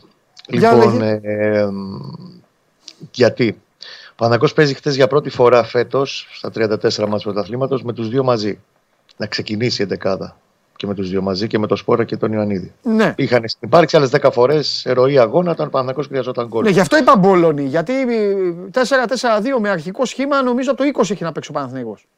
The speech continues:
Speaker 2: Ναι, με Ιβάν, ε, πολύ σπάνια.
Speaker 1: Ναι, δεν
Speaker 2: Ή
Speaker 1: νομίζω.
Speaker 2: ψεύτο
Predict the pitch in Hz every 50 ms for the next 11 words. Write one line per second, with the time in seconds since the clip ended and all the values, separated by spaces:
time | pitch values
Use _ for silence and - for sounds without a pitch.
0 | _ _ _ - 147 143 143 151 135 110 - - - - _ _ - - 117 110
1 | 107 113 113 110 107 98 113 160 185 190 180 180 175 170 165 165 160 151 - 147
2 | 131 _ - 147 147 143 127 - - 117 107 101 101 98 - - - 311 302 185
3 | - 127 190 220 - 269 254 208 156 147 185 175 165 -